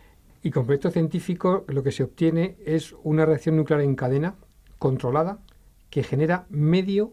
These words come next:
vatio de potencia. Eso es lo que se consigue inicialmente. A partir realmente de un experimento, controlar esa obtención de energía, aunque es mínima, medio vatio no es nada,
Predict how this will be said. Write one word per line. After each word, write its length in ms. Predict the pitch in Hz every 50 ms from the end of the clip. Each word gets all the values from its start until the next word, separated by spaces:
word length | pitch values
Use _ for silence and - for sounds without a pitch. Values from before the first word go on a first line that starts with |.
| _ -
vatio 600 | 139 135 131 151 160 175 170 - 190 190 220 -
de 140 | 170 139 143
potencia. 560 | - 139 120 139 139 135 139 - 110 101 - - - _ _ _ - - -
Eso 140 | - 170 175
es 40 | 190
lo 80 | 185 180
que 80 | 175
se 100 | 147 160
consigue 360 | - 156 147 147 - 196 180
inicialmente. 800 | 170 147 139 127 - 160 151 143 127 120 113 110 107 - 107 101 - _ _ - _ _ _ _ _ _ _ _ _ _ _ _
A 100 | - -
partir 560 | - - 123 123 - - - 170 165 160 160 170
realmente 480 | - 127 143 143 143 151 165 170 165 135
de 40 | 143
un 80 | 156
experimento, 520 | 175 170 170 151 151 165 165 165 - 117 -
controlar 560 | - - 131 131 131 - 131 135 156 135 135 - _ _ _ _ _ _ - _ -
esa 720 | 156 139 131 - - 139 139 131 127 123 123 123 123 123 123 123 135 240
obtención 540 | 113 110 - - 127 113 - - 151 147
de 60 | 151 147
energía, 360 | 139 131 107 - - 156 131
aunque 220 | 120 120 - 156
es 80 | 156 147
mínima, 500 | 143 139 175 196 170 131 117 104 120 - -
medio 480 | 139 135 131 131 131 135 131 139 139 127
vatio 260 | 139 143 - 143 123
no 80 | 120
es 60 | 120 117
nada, 300 | 131 147 147 156 190